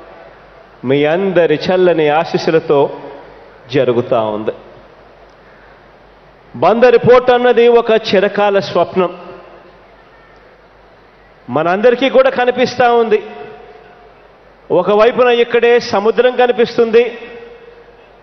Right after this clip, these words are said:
మరోవైపున మహానగరం. అయినా కూడా బందరుతో సముద్ర వర్తకానికి వందల సంవత్సరాల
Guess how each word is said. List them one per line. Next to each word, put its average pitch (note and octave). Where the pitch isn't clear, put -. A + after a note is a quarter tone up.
మరోవైపున G#3+
మహానగరం. F3+
అయినా A#3
కూడా G#3
బందరుతో A3+
సముద్ర A#3
వర్తకానికి A3+
వందల B3+
సంవత్సరాల B3